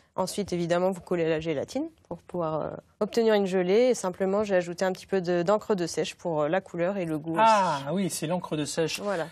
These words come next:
Speaker 2: de, de sèche de Saône-et-Loire.
Speaker 1: Oui, tout
Speaker 2: Hein ?
Speaker 1: à fait, <laughs> c'est ça.
Speaker 2: <laughs> Faut me dire où, où vous trouvez ça, hein, parce que quand même.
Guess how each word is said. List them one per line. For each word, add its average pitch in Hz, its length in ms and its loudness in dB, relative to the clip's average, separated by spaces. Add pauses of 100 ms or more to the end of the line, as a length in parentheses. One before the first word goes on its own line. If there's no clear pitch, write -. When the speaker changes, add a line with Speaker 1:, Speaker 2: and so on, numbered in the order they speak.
(120)
Speaker 2:
de, 135 160 -8
de 139 140 -8
sèche 190 300 -6
de 147 100 -4
Saône-et-Loire. 185 640 -2 (120)
Speaker 1:
Oui, 247 120 -4
tout - 80 -4
Speaker 2:
Hein ? - 120 0
Speaker 1:
à 311 60 2
fait, 294 140 2
<laughs> 262 260 4 (120)
c'est 302 40 -6
ça. 330 200 4
Speaker 2:
<laughs> - 460 2 (200)
Faut - 160 -2
me 208 100 4
dire 247 160 2
où, 196 160 0 (300)
où 208 180 2
vous 196 140 0
trouvez 185 240 6
ça, 202 180 2
hein, 165 240 4
parce 170 140 -2
que 165 60 0
quand 160 200 0
même. 214 160 2